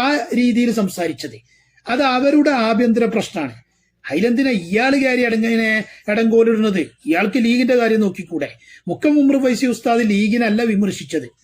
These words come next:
അല്ലെങ്കിൽ ലീഗിന്റെ പ്രസിഡന്റ് എന്നുള്ള നിലയ്ക്ക് സാദിഖ് അലി തങ്ങൾ ഉപ്പാപ്പൻ ആ നിലക്കുമല്ല പറഞ്ഞത്. ആ സമസ്ത, ആ സമ-, പറയാനുള്ള അധികാരം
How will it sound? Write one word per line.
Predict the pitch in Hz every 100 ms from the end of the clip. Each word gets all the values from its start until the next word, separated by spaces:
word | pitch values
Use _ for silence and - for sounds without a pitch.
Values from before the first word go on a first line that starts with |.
| _ _ _ _ - -
അല്ലെങ്കിൽ | 226 247 247
ലീഗിന്റെ | 233 254 262 254
പ്രസിഡന്റ് | 240 247 240 240 240
എന്നുള്ള | 226 233 226
നിലയ്ക്ക് | 220 214 240 233 214
സാദിഖ് | 202 208 226
അലി | 220
തങ്ങൾ | 220 208
ഉപ്പാപ്പൻ | 185 196 214
ആ | 208 220
നിലക്കുമല്ല | 202 - 208 220 214
പറഞ്ഞത്. | 170 143 117 _ - - _ _ - 180
ആ | 262 320
സമസ്ത, | 285 247 247 226 175 180
ആ | 156
സമ-, | 196 202 202 196
പറയാനുള്ള | 226 247 262 262
അധികാരം | 240 262 277